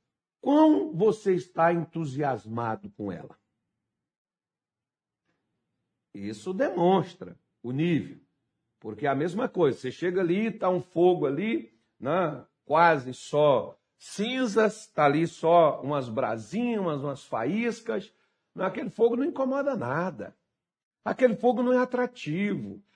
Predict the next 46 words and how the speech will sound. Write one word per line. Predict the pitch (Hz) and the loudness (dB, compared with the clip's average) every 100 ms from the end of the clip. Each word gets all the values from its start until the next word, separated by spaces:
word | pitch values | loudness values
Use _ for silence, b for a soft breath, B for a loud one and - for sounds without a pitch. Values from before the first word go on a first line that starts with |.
| _ | _
Mas | 196 233 - | 2 2 2
quando | 285 294 | 0 2
você | - 226 | 0 -2
chega, | 143 190 170 160 | 0 0 0 2
tá | 185 | 0
aquele | 190 180 175 | 2 2 0
fogo | - 185 165 | -2 -4 -4
queimando, | - 175 147 123 165 160 - | -2 -2 -2 0 0 0 -2
aquelas | - 160 131 | -2 -2 -2
labaredas | 147 170 147 156 180 160 | -2 0 2 4 2 2
de | 139 | -4
fogo | 143 180 165 | -4 -2 -2
subindo, | 120 - 147 156 175 156 110 b b b | -6 -10 -10 -8 -6 -4 -6 b b b
você | - 123 | -14 -14
chega, | - 143 139 | -10 -8 -8
"Nossa, | 110 107 117 135 139 139 120 - 139 | -8 -8 -4 0 2 2 0 -4 -8
esse | 131 135 | -6 -8
fogo, | 98 - 156 147 139 B B - | -8 -2 0 0 -4 B B -6
vale | 123 151 151 | 2 4 4
a | 135 | 2
pena | 131 156 147 139 | 0 0 0 -2
ficar | - | -2
aqui | 131 147 | -4 -4
do | 139 | 0
lado | 143 139 | 2 2
dessa | 131 127 127 | -2 -6 -10
fogueira, | - 120 110 147 139 | -10 -8 -2 0 2
vale | 131 147 | 2 2
a | 135 | 0
pena | - 147 139 | 0 -2 -2
tá | 127 | -2
aqui, | 110 147 113 B | -4 -4 -6 B
esse | - 139 139 | -6 -6 -6
fogo | - 151 156 - | -6 -2 -2 -2
tá | 127 | -4
quente", | - 135 151 147 | -4 -4 -4 -2
vamos | 143 165 | -4 -6
supor | 131 160 156 | -6 -4 -4
que | |
seja | - 143 135 | -4 -4 -4
um | |
dia | 117 107 | -4 -6
frio, | - 147 202 147 - _ _ | -4 0 2 2 -2 _ _
você | 127 | -14
chegou | 123 131 117 175 | -10 -8 -2 0
ali, | - 147 196 220 214 | 2 4 4 2 -2